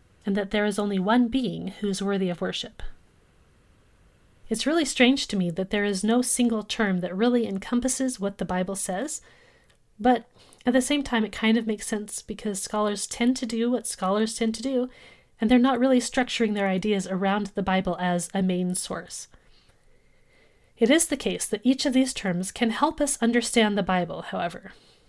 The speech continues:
We can compare them with the Bible and see where they fit,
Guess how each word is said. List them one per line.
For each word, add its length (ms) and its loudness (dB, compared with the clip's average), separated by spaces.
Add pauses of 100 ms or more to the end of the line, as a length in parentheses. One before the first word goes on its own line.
(500)
We 140 0
can 320 0
compare 420 0
them 420 -2
with 200 0
the 80 -2
Bible 420 -6 (720)
and 140 2
see 200 2
where 200 2
they 100 2
fit, 300 -2